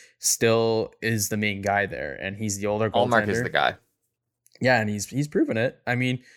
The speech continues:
Speaker 1: two point zero zero goal against average. Um,
Speaker 2: Yep.
Speaker 1: and then he has, uh, thirteen wins and one <laughs> loss. This guy hardly loses. He, he just wins,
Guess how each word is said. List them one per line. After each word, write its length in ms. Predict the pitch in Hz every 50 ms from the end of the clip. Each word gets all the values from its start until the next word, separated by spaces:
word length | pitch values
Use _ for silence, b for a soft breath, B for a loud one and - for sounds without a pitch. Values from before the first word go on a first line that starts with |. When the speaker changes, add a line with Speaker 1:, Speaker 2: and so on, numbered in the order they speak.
| b b b b b b _ -
Speaker 1:
two 160 | - 156 151
point 280 | 143 - 151 151 135 127
zero 200 | 120 139 143 139 127
zero 520 | 113 123 127 123 127 127 123 123 120 - - _ _ _ _ _ _ _ _ _ _ _ _ _ _ _ _
goal 220 | - 120 113 101 104
against 460 | - - - 90 107 120 127 - -
average. 560 | - 147 160 170 202 226 233 226 - - - _ _ _ _ _ _ _ _ _ _ _ _ _ _ _ _ _ _ _ _ _ _ _ _ _ _ _ -
Um, 480 | 127 123 117 113 110 110 107 107 107 104 _ -
Speaker 2:
Yep. 200 | 117 120 - - _ _ _ _ _ _ _ _ _ -
Speaker 1:
and 200 | - 113 110 110
then 160 | 113 113 113
he 280 | 110 110 113 95 110
has, 360 | 110 117 117 113 110 107 101 -
uh, 280 | 110 104 104 104 101 -
thirteen 380 | - 120 117 110 - 123 113 107
wins 300 | 104 110 113 120 123 113
and 220 | 113 107 104 98 101 _
one 380 | - 170 117 123 139 139 127 117
<laughs> 20 |
loss. 440 | 120 117 131 147 170 165 - - - _ _ _ _ _ _ -
This 160 | 135 127 127
guy 300 | 131 120 143 143 147 143
hardly 320 | 131 135 143 139 135 139
loses. 520 | 123 131 156 165 127 98 95 101 - - - _ _ _ _ _
He, 140 | 165 170 165 - 147
he 120 | 147 151
just 180 | 139 143 147 123
wins, 460 | 120 120 147 190 160 117 110 - -